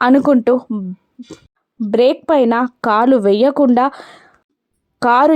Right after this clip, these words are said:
ఎలా ఆపాలి అని కంగారు పడుతూ ఉంటుంది అనన్య. అనన్య కార్ బ్లాస్ట్లో చనిపోతుందా?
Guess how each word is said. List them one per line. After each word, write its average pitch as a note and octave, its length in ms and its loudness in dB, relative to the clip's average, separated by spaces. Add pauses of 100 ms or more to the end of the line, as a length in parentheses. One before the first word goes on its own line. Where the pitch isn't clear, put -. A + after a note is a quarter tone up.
ఎలా B3+ 240 2
ఆపాలి C4 440 0
అని A#3+ 280 0
కంగారు A3+ 480 -2
పడుతూ G#3+ 360 -2
ఉంటుంది G3+ 380 -2 (500)
అనన్య. D4+ 420 4 (600)
అనన్య C4 400 2 (400)
కార్ B3 320 0 (100)
బ్లాస్ట్లో A3 600 0
చనిపోతుందా? B3+ 760 0